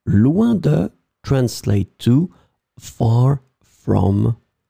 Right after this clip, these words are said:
in English. So we will see four examples with loin de. Il habite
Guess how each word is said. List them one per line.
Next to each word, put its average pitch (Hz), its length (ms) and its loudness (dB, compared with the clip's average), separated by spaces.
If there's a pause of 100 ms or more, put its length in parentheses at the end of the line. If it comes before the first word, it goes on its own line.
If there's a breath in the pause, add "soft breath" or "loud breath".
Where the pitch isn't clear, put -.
(500)
in 160 200 2
English. - 760 -4 (1600)
So - 180 -12
we - 180 -2
will - 160 -6
see 131 360 -4 (240 soft breath)
four 180 460 -2
examples 123 800 -4
with 107 240 0 (320 soft breath)
loin 78 680 -2 (760)
de. 85 360 -4 (1800)
Il 101 200 2
habite 117 640 -4